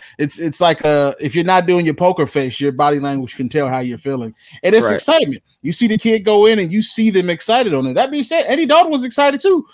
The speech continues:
Speaker 1: when Justin came, uh, Ch-, Justin came in that second half. It wasn't no hateration in him.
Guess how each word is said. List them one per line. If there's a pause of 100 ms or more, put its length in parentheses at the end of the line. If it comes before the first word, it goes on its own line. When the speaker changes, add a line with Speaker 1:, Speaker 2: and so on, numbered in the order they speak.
(160)
Speaker 1:
when
Justin
came,
uh,
Ch-,
Justin
came
in
that
second
half.
It
wasn't
no
hateration
in
him.